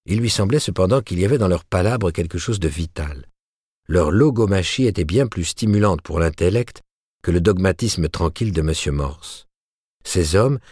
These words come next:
qui massacraient l'anglais, gesticulaient comme des illuminés et s'envoyaient des idées contradictoires à la tête avec une hargne de boxeurs,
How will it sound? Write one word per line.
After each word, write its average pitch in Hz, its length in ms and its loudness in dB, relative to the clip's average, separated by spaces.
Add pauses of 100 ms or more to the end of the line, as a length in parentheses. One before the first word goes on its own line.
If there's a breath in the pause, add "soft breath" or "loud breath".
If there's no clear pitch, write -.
(200 soft breath)
qui 87 100 -2
massacraient 101 540 2
l'anglais, 98 460 2 (280)
gesticulaient 101 720 0
comme 90 160 0
des 82 240 0
illuminés 90 600 2 (220)
et 82 100 -2
s'envoyaient 98 440 4
des 80 200 0
idées 90 180 0
contradictoires 92 720 0
à 80 40 0
la 80 140 2
tête - 320 0 (240 loud breath)
avec 80 280 0
une 87 160 2
hargne 92 360 2
de 71 80 -2
boxeurs, 101 600 0